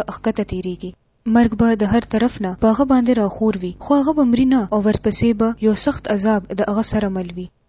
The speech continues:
کومو خلکو چې د خپل رب سره کفر کړی دی، د هغوی د عملونو مثال د هغه ایرې په شان دی چې هغه د یوې طوفاني ورځې سیلۍ الوزولې وي.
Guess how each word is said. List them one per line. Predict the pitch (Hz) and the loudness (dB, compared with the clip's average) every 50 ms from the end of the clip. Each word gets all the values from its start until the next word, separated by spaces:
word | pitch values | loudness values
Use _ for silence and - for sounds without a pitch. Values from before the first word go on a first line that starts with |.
| _ _ - | _ _ 0
کومو | 226 220 214 - - | 0 2 0 0 0
خلکو | 220 214 - 226 | -2 0 0 0
چې | - 233 208 | 0 0 0
د | 202 185 - | 0 0 -2
خپل | - 220 202 196 190 | 0 -2 0 0 0
رب | 220 - - - | 0 0 0 0
سره | 214 202 202 214 - - | 0 0 0 -2 -2 -2
کفر | - 262 - 240 214 208 - | -4 -2 0 0 0 0 0
کړی | 190 180 180 175 180 | -2 -2 -2 -2 -4
دی، | 180 - | -4 -2
د | 226 - - 233 | 0 0 2 2
هغوی | 220 254 302 320 311 | 2 2 2 2 2
د | 269 226 226 | 0 -2 -2
عملونو | 214 214 208 226 247 247 247 226 | 0 0 0 2 2 2 0 0
مثال | 214 - - 240 233 240 226 214 | 0 0 0 0 0 0 0 -2
د | - - 220 | -2 0 2
هغه | 254 269 254 226 | 2 2 2 0
ایرې | - 208 202 226 247 240 - | 0 0 2 2 2 2 2
په | 190 - - | -2 -2 -2
شان | 190 185 185 - | -4 -6 -6 -6
دی | 180 170 175 180 - | -8 -8 -8 -10 -10
چې | - - - - | -6 -2 0 2
هغه | 226 220 208 240 254 254 254 - | 2 2 2 2 2 2 2 0
د | 214 220 220 220 | 2 2 4 4
یوې | 208 220 220 208 - 226 | 4 4 2 2 2 0
طوفاني | 220 - - 220 220 226 262 285 262 226 | -2 0 0 0 0 2 2 0 0 0
ورځې | 226 233 233 226 - 190 180 - - - | 2 2 2 2 0 -2 -8 -8 -6 -2
سیلۍ | - 220 220 240 254 240 - | 0 2 2 4 2 2 0
الوزولې | 202 190 196 175 202 202 202 180 175 165 | 0 -2 0 0 2 2 2 0 -2 -4
وي. | 170 175 175 | -6 -10 -12